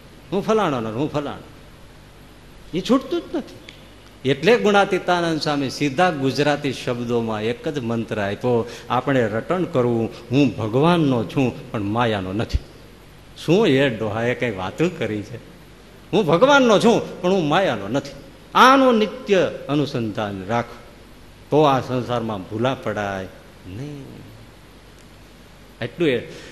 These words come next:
આ રામકૃષ્ણ પરમહંસને તો માતાજી સાક્ષાત દર્શન દેતા, મા દીકરાને જેમ બેસીને વાતો કરતા,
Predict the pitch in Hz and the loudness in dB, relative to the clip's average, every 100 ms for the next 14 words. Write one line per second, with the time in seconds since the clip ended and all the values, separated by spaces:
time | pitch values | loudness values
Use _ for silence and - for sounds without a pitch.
0 | - 101 101 - 117 127 175 170 151 170 | -14 -10 -10 -8 -2 2 2 0 -2 -4
1 | 160 151 156 151 151 147 143 135 139 139 | -2 -2 0 -2 -4 -6 -4 -4 -2 -4
2 | 131 127 - 120 - 123 120 - 131 123 | -4 -6 -6 -8 -6 -6 -4 -4 -4 -2
3 | 117 120 - - - - 117 139 131 127 | -4 -6 -14 -20 -16 -4 0 2 2 0
4 | 131 123 117 117 113 104 110 117 120 120 | 0 0 -2 -2 -4 -4 -4 -2 -4 -4
5 | 107 | -6